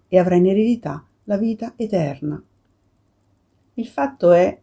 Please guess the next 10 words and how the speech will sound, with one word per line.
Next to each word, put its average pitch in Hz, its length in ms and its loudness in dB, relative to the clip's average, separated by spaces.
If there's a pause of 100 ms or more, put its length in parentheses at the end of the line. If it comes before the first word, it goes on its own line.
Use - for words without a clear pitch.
(100)
che - 180 -8
la 202 100 -2
logica 202 600 -2
evangelica 190 840 0 (380)
appare 254 420 -2
paradossale 180 960 -2
agli 175 240 -4
occhi 165 300 -2
del 160 160 0
mondo. 165 520 -2